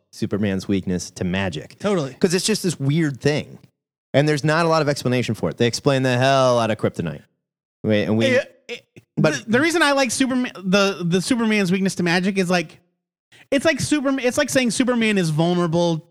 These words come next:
Speaker 2: is invulnerable to everything except bullets.
Speaker 1: Right.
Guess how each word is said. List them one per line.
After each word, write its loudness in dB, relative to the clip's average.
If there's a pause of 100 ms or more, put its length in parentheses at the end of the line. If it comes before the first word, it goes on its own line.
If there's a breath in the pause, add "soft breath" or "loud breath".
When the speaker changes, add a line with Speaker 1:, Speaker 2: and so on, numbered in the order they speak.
Speaker 2:
is 0
invulnerable 0
to -2
everything 2
except -2
bullets. -4
Speaker 1:
Right. 2